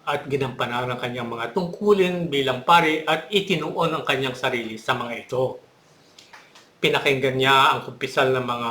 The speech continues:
kalalakihan sa umaga, nagdiwang ng banal na misa sa tanghali, at nagbigay ng espiritual na payo at gabay sa mga kababaihan sa silid bisan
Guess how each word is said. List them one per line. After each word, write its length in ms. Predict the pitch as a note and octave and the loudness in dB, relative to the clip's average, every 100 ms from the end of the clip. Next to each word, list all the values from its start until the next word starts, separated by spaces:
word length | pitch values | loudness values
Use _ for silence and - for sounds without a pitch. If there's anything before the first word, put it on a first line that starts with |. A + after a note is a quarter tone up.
| A2+ | -4
kalalakihan 720 | A#2+ A#2+ A#2+ D#3+ E3 D3+ D3 C#3+ | -4 -2 -2 0 0 2 2 2
sa 80 | C#3 | 2
umaga, 640 | F3 G3+ D#3 C#3 - - _ _ | 4 4 4 2 2 -10 _ _
nagdiwang 560 | C3+ A#2+ B2+ C3 C3 B2+ | -10 -2 2 2 2 0
ng 160 | B2+ B2+ | -4 -2
banal 320 | B2+ B2+ B2 | 0 0 0
na 80 | A#2 | -2
misa 400 | D#3 E3+ D#3 B2+ | -2 -2 -2 -4
sa 160 | B2+ | -6
tanghali, 640 | B2+ A#2 D3+ F3 D3 D3 - - _ _ | -8 -2 0 2 0 -4 -12 -20 _ _
at 160 | G#3 | -4
nagbigay 800 | A#3+ G#3+ F3 E3 - D3+ D3+ D3 | 0 0 2 0 4 6 8 6
ng 160 | C3+ C3+ | 2 -4
espiritual 800 | E3+ - C3+ C3+ C#3 C3 C3 B2+ | -8 0 2 2 4 4 4 2
na 320 | B2 A#2+ A#2 | -2 -2 -2
payo 400 | - C3 B2+ B2+ | 2 4 4 0
at 80 | B2+ | -2
gabay 480 | C3+ - A#2+ A#2+ A#2+ | -2 0 0 -2 -6
sa 160 | C#3 | -6
mga 160 | B2 B2 B2 | -2 -2 0
kababaihan 800 | C3 B2+ D3+ E3 E3+ B2+ B2 - _ _ - | -2 0 2 2 0 -4 -6 -12 _ _ -4
sa 80 | G3+ | 0
silid 480 | - E3 D#3+ B2 D3+ | 4 4 4 2 -2
bisan 400 | D3+ D3+ C#3+ | -2 0 0